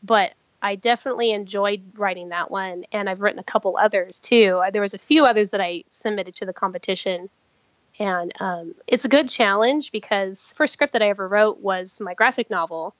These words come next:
and that ended up being a hundred and four pages. And the advice that I kept getting over and over from people was, "You should really work on shorter content,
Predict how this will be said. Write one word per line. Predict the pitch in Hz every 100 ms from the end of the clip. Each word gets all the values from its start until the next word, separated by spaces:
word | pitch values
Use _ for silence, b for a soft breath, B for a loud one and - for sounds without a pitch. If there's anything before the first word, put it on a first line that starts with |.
| _ _ -
and | 202
that | 208
ended | 208 214 208
up |
being | 202 196
a | 190
hundred | 214 196
and | 185
four | - 190
pages. | - 220 202 165 180 196 - _ _ _ _ -
And | 214
the | 202
advice | 196 220 233 -
that | 208
I | 175
kept | - 233 214
getting | 220 202 190
over | 214 233 226
and | 214
over | 208 202
from | - 202
people | 202 190 165
was, | 185 196
"You |
should | 190 185
really | 190 208 214
work | 196 185 -
on | - 180 175 185 _
shorter | - - 196 180
content, | - 269 269 - 185 175 -